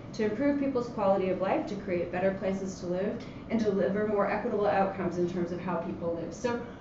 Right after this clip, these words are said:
um, if you're hoping I'm gonna speak a lot about entrepreneurship and regional economic development, that's not my thing. If you wanna talk about that, I'm happy we can engage in that, but this will be a presentation that tilts heavily towards public interest in this topic.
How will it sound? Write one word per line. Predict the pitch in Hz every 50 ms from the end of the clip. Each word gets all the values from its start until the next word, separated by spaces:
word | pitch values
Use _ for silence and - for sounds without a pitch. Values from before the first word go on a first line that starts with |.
| - -
um, | - 240 240 240 - -
if | 269 311 -
you're | - 294 320 339 339 -
hoping | 330 330 330 330 349 339 311
I'm | 294 269 269
gonna | 269 254
speak | 262 - - 285 285 -
a | 220
lot | 208 208 220 226
about | 220 220 220 220 196 190
entrepreneurship | 190 - - 208 208 226 226 - - 240 226 226 202
and | 180
regional | 196 208 196 202 214 196
economic | 202 196 214 202 196 196 202 196 -
development, | - 185 196 202 208 226 220 -
that's | 208 202 196 -
not | 196 185 185 185
my | 185 190 190 190
thing. | - 240 277 320 302
If | 226 - 214
you | 220 247
wanna | 254 277 285 262 -
talk | - 233 233 - 262
about | 240 240 226 -
that, | - 214 226 - - 170
I'm | 180
happy | 190 - 233 - - 220 208 214 214 - - - - - - 208
we | 208
can | 202 220 208 196
engage | 190 185 185 185 208 - -
in | 247 254
that, | 254 247 247
but | 240 -
this | 247 262 262 262 254
will | 247
be | - - 226 226 226 226 226 220 - - - - - -
a | 190
presentation | 196 226 233 220 226 226 - 214 202 190 190 214 208
that | 190 - -
tilts | - 208 196 180 - -
heavily | - 180 180 185 185 185 175
towards | 180 - 208 190 175 175 175 170 -
public | - - 180 - 175 170 -
interest | 165 156 - - - - - - - - - - - - - - -
in | 196 190 180 175
this | 170 165 - -
topic. | - 160 156 151 - - - -